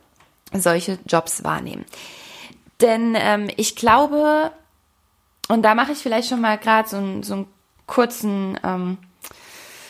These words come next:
Break in das, warum mich das so beschäftigt und warum das gerade so viele so umtreibt. Ich glaube, wir werden gerade ganz schön pingelig und wir werden gerade ganz schön kleinlich und ganz schön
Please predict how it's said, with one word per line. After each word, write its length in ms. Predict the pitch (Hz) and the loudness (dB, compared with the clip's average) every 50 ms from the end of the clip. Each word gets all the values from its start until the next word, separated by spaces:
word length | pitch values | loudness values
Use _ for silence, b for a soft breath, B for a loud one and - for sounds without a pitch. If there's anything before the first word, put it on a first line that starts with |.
| B B B B B _ _ _ _ _ _ - - _ _ - | B B B B B _ _ _ _ _ _ -20 -20 _ _ 0
Break 640 | - 196 214 208 247 285 330 320 - - - - - _ | 2 4 4 6 6 4 2 0 -4 -12 -16 -16 -4 _
in 400 | - 226 226 226 226 220 202 - - - - | 2 4 4 4 2 2 0 -4 -8 -4 0
das, 320 | - 202 202 214 208 - - | 2 2 2 2 -2 -2 0
warum 280 | 202 190 202 240 269 | 0 2 2 2 4
mich 160 | 277 277 269 | 2 2 2
das 180 | - - 220 - | 0 -2 -2 -2
so 80 | 214 202 | -4 -4
beschäftigt 720 | 196 190 - - 240 240 240 - - 190 196 202 - - | -4 -2 0 0 0 -2 -2 -2 -2 -2 -2 0 -2 -4
und 180 | 196 190 - | -6 0 0
warum 280 | 190 185 202 208 226 233 | 0 0 2 2 0 2
das 180 | 208 208 - | 0 0 -2
gerade 260 | - 208 202 190 190 190 | -2 0 0 0 0 -2
so 100 | 196 190 | -4 -6
viele 300 | - - 254 254 240 214 | -2 0 0 2 2 0
so 160 | 233 190 - | 0 -4 -4
umtreibt. 460 | - 180 180 - - 185 165 - - | -4 -6 -4 -2 0 0 0 0 -2
Ich 60 | - | 0
glaube, 300 | - 233 247 254 262 202 | 2 4 4 4 4 4
wir 160 | 214 220 202 190 185 | 4 2 2 2 2
werden 300 | 226 226 240 247 220 202 | 4 4 4 2 0 -2
gerade 320 | - 202 202 220 214 196 | 2 4 4 4 4 2
ganz 240 | 185 208 214 233 233 | 2 0 0 0 0
schön 140 | - 190 180 | -4 -4 -2
pingelig 460 | - - 202 208 202 170 160 170 - | -2 0 2 2 2 0 0 -4 -6
und 80 | 185 185 | -4 -2
wir 120 | 202 208 | 0 2
werden 260 | 214 233 226 233 214 | 2 2 2 0 0
gerade 260 | 208 214 214 214 208 202 | -2 -2 0 0 0 0
ganz 220 | - 208 208 - | -2 -2 -2 -4
schön 140 | - 185 180 | -6 -6 -4
kleinlich 560 | - 202 196 196 196 208 196 175 175 - - | -2 2 2 4 4 2 2 0 -2 -4 -4
und 80 | 185 190 | 0 2
ganz 220 | 196 202 208 - | 2 2 2 0
schön 380 | - 190 190 190 190 185 185 | -2 0 0 2 2 2 0